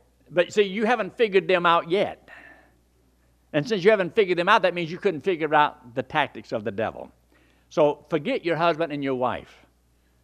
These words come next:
There's something behind the scenes. There is a real devil that you cannot see, just like there's God and you cannot see.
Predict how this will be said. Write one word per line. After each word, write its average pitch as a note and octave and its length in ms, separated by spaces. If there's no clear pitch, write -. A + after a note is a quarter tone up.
There's D#3 160
something G#3+ 540
behind D#3+ 540
the C3 100
scenes. E2+ 720
There F3+ 200
is F3 180
a E3 80
real G3+ 580
devil A2 540
that C3+ 160
you C3+ 80
cannot D3+ 480
see, E2 420
just C#3+ 180
like C3+ 180
there's B2+ 200
God C#3 260
and G2 100
you G#2+ 120
cannot A2+ 400
see. E2 400